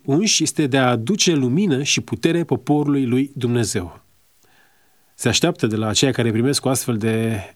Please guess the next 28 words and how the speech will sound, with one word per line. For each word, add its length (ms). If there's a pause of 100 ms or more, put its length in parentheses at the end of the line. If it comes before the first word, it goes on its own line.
(180)
împărtășire 800
cerească 440
ca 100
la 100
rândul 280
lor 160
să 120
transmită 440
aceste 240
binecuvântări 640 (260)
altora. 600 (960)
În 400
Apocalipsa, 760 (340)
Ioan 240
de 60
asemenea 320
menționează 540
doi 140
măslini 800 (180)
și 560
îi 160
pune 240
în 100
paralelă 760
cu 440
cele 180
două 220
sfeșnice 640